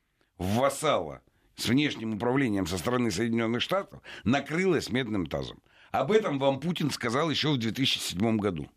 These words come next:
Эммануэль, читайте протоколы.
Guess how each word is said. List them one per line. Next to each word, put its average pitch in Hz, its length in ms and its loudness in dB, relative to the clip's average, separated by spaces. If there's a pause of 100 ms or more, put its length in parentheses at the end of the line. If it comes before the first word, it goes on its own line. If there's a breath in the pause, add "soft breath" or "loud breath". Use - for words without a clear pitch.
(1300)
Эммануэль, 160 480 2
читайте 214 460 0
протоколы. 180 600 -4